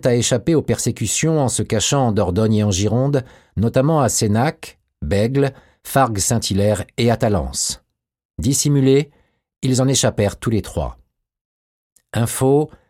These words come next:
service patrimoine historique, zéro cinq, cinquante-six, quatre-vingt-quatre, soixante-dix-huit,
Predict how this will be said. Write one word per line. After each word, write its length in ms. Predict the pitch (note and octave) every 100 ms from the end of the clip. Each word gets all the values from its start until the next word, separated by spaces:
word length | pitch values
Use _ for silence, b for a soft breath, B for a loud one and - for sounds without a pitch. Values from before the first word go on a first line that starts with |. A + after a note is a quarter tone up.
| b b
service 480 | - C3+ A#2 C#3 -
patrimoine 540 | B2 A#2 B2+ B2 A#2+
historique, 680 | G#2+ - F#2 F#2+ C3 - - _ _ _ G2
zéro 240 | G#2+ A#2
cinq, 580 | A2+ C#3 C#3 E3+ - - _
cinquante-six, 960 | - C3 A#2+ G#2 F#2 - F2+ - - - _ _ -
quatre-vingt-quatre, 920 | G2+ - A2 A2 G2+ A#2+ B2+ - - B2 b b b _ -
soixante-dix-huit, 1120 | B2 A#2 A2+ G2+ G2 F#2 G#2+ C#3 - -